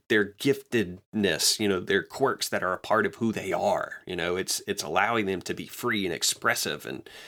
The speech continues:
uh, the, the current society, the way that it's designed, is, is oppressive to these guys. Um, so it's a very interesting take on the current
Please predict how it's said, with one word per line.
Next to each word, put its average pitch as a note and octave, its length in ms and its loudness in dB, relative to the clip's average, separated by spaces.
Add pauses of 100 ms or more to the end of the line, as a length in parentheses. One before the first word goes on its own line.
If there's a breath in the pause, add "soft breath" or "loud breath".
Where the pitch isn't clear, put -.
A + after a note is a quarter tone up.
(380 loud breath)
uh, E2+ 260 -2
the, E2+ 180 -4
the F2+ 180 -4
current G2+ 440 0 (300)
society, G#2 520 2
the F#2 100 2
way F#2 160 4
that F#2 120 2
it's F#2 180 -2
designed, F#2 640 -4
is, D2+ 280 -2 (300 soft breath)
is F#2 200 -2
oppressive - 800 0
to - 120 -2
these D#2 240 -4
guys. A1+ 540 -4
Um, F#2 280 -4
so - 120 0
it's A2 100 0
a G#2 40 -6
very E3 300 4
interesting G2+ 580 0
take - 400 2
on F2+ 440 -2
the G2+ 100 2
current F2 460 -2